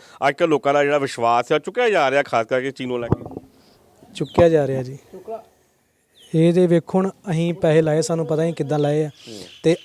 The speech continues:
Speaker 2: ਅੱਜ ਤੱਕ ਵੀਰ ਜੀ ਕਰਜ਼ਾ ਲਾਉਣ ਡੇ ਆ, ਕਿਸ਼ਤਾਂ ਦੇਣ ਡੇ ਆ,
Speaker 1: ਹੂੰ।
Speaker 2: ਵਿਆਜ ਦੇਣ ਡੇ ਆ ਜੀ। ਕੁਛ ਥੋੜ੍ਹਾ ਬਹੁਤਾ ਚਲੋ ਲੱਥਾ ਵੀ ਆ, ਕੁਝ ਲਾਉਣ ਵੀ ਡੇ ਆ ਜੀ। ਤੇ
Speaker 1: ਮੈਨੂੰ
Speaker 2: ਇੱਕ
Speaker 1: ਦੱਸੋ ਵੀ,
Speaker 2: ਵੀਰ ਜੀ,
Speaker 1: ਹਾਂਜੀ।
Speaker 2: ਮੈਂ ਗੱਲ ਕਰਨਾ ਚਾਹੁੰਦਾ ਤੁਹਾਡੇ ਰਾਹੀਂ।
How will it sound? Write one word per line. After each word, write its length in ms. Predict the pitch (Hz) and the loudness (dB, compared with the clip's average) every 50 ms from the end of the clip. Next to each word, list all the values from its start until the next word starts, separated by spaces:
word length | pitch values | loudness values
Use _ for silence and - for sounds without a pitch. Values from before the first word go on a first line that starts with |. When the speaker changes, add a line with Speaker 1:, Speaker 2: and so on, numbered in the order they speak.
| 202 185 | 0 0
Speaker 2:
ਅੱਜ 100 | 175 175 | 2 2
ਤੱਕ 220 | 160 208 196 214 | 2 0 2 2
ਵੀਰ 160 | 196 202 185 | 2 2 2
ਜੀ 100 | 180 208 | 0 0
ਕਰਜ਼ਾ 280 | 196 196 180 151 160 175 | 0 0 2 2 2 2
ਲਾਉਣ 280 | 165 160 165 175 185 | 4 4 2 2 2
ਡੇ 100 | 175 180 | 2 2
ਆ, 40 | 175 | 2
ਕਿਸ਼ਤਾਂ 360 | 156 - 151 - - 180 180 | 0 -2 -6 -4 -2 -2 0
ਦੇਣ 260 | 170 165 156 151 143 143 | 2 2 2 2 2 2
ਡੇ 120 | 156 160 | 2 0
ਆ, 40 | 156 | 0
Speaker 1:
ਹੂੰ। 300 | 127 - _ _ 117 104 92 87 87 _ _ _ 147 | -4 -10 _ _ -20 -20 -20 -20 -20 _ _ _ 0
Speaker 2:
ਵਿਆਜ 240 | 147 151 143 143 139 | 2 4 4 2 2
ਦੇਣ 240 | 135 143 139 135 131 | 0 -2 -2 -2 -2
ਡੇ 100 | 139 139 | -4 -4
ਆ 40 | |
ਜੀ। 140 | 127 123 123 - - _ - | -6 -8 -12 -16 -20 _ 2
ਕੁਛ 260 | 165 151 143 - 151 143 143 135 - - - | 2 2 2 2 -2 -4 -6 -6 -12 -16 -6
ਥੋੜ੍ਹਾ 180 | - 156 151 156 | -2 0 0 2
ਬਹੁਤਾ 200 | 147 151 151 151 | 2 2 2 4
ਚਲੋ 180 | 151 156 151 147 | 4 4 4 4
ਲੱਥਾ 340 | 143 143 - - 170 170 | 2 0 -2 -2 -2 0
ਵੀ 200 | 160 156 156 147 | 0 0 0 -2
ਆ, 80 | 143 139 - - - - - 120 107 | -2 -4 -8 -14 -20 -20 -20 -6 -4
ਕੁਝ 140 | 156 151 151 | 0 2 2
ਲਾਉਣ 240 | 143 139 139 147 | 2 2 0 0
ਵੀ 100 | 151 160 | -2 -2
ਡੇ 180 | 143 135 131 135 | -2 -2 -4 -4
ਆ 40 | 135 | -6
ਜੀ। 100 | 123 127 127 - - - - - _ _ _ _ _ - - - - - - - - - | -6 -10 -14 -18 -20 -20 -20 -20 _ _ _ _ _ -20 -20 -20 -20 -20 -20 -20 -8 -2
ਤੇ 60 | - | 0
Speaker 1:
ਮੈਨੂੰ 140 | - - - | 2 4 4
Speaker 2:
ਇੱਕ 80 | 440 - | 4 4
Speaker 1:
ਦੱਸੋ 120 | 415 247 | 2 0
ਵੀ, 60 | 220 | 0
Speaker 2:
ਵੀਰ 120 | 202 233 240 | 2 2 0
ਜੀ, 140 | - - 120 | 0 0 0
Speaker 1:
ਹਾਂਜੀ। 340 | 127 120 165 - - - | 0 -2 0 -2 -2 -2
Speaker 2:
ਮੈਂ 300 | 160 160 165 165 165 165 | 0 2 2 2 2 2
ਗੱਲ 240 | 151 165 151 156 156 | 2 2 2 2 0
ਕਰਨਾ 240 | - 160 147 156 151 | 0 -2 -2 -2 0
ਚਾਹੁੰਦਾ 220 | 147 156 156 165 | 0 0 0 0
ਤੁਹਾਡੇ 220 | 165 175 165 151 143 | -2 -2 -2 -2 -4
ਰਾਹੀਂ। 180 | 139 151 185 | -6 -8 -8